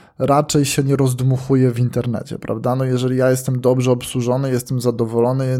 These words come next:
nie wiem, daję osiem na dziesięć, no to szansa, że że ja wrócę do sklepu, jest duża, natomiast to się nie nosi. I jak obsługa klienta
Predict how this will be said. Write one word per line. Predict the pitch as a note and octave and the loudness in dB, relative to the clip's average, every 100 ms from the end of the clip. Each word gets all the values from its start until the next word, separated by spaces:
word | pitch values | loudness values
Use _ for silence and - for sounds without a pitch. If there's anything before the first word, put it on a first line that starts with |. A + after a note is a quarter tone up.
| B2 | -4
nie | A2+ | -4
wiem, | A2+ A2+ | -4 -2
daję | A2+ A#2+ A2+ | 0 0 0
osiem | A#2+ B2 B2 A#2+ | 0 -2 -2 -4
na | A#2 | -4
dziesięć, | A#2 A#2 - C3 D3 E3 - - _ _ _ - | -2 -2 -2 -2 -2 -4 -10 -20 _ _ _ -10
no | - | -6
to | D3 F3 D3+ - - | -2 0 -2 -8 -12
szansa, | - - D3+ F3 - E3 | -4 0 2 2 4 4
że | C#3+ D3 C#3+ C#3 C3+ - - _ _ _ C3+ | 4 4 4 2 -2 -10 -20 _ _ _ -2
że | C3+ | 2
ja | C#3+ | 4
wrócę | C#3 D#3 E3 | 4 2 2
do | D3+ C#3+ | 0 -2
sklepu, | - D3 C#3+ | -2 -2 0
jest | C#3 C3 | 0 0
duża, | C3 C3+ C#3+ E3+ G#3 - | 0 2 2 0 -2 -4
natomiast | C3+ C#3+ C#3+ D3 | -4 -2 -2 -2
to | C#3 | -4
się | - C#3+ | -4 -4
nie | C3+ | -2
nosi. | C3 A#2+ G#2+ - - _ _ _ _ _ _ - | 0 0 -2 -6 -12 _ _ _ _ _ _ -6
I | B2+ C3+ C#3 C#3+ - - | -4 -2 -2 -4 -8 -4
jak | D3 F#3 - - _ | 0 0 0 -12 _
obsługa | C#3 C3 - D3 C3+ | -4 -2 -2 0 0
klienta | C3 C#3 C#3 C#3 C3 C3 B2 A#2 | -2 -2 0 0 0 0 2 2